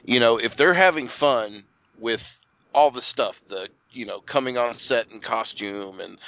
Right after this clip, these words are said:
things like that, that just gets you more excited as a consumer that, you know, hey, this isn't just a bunch of people that are doing a job.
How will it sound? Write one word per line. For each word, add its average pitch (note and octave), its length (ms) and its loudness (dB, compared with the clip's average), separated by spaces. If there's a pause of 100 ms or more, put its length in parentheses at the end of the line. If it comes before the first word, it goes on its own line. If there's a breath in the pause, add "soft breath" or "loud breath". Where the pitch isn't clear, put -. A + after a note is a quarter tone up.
(340 loud breath)
things C#3+ 280 2
like B2 260 0
that, C3 300 4
that C#3 160 0
just - 220 -4
gets - 220 -4
you F3 60 -8
more D#3+ 260 -4
excited C3+ 580 2
as G#2+ 200 -4
a A2 60 -6
consumer A2 680 -4
that, F#2+ 240 -2
you G#2 140 -4
know, G2+ 200 0
hey, A#2+ 300 2
this A2 300 -6
isn't D3 260 -2
just A#2+ 200 -6
a A#2+ 40 -2
bunch A2+ 260 -4
of A2 80 -12
people A2+ 300 -6
that G2+ 140 -4
are G2 100 -8
doing G#2 340 0
a F#2 80 -8
job. G2 480 0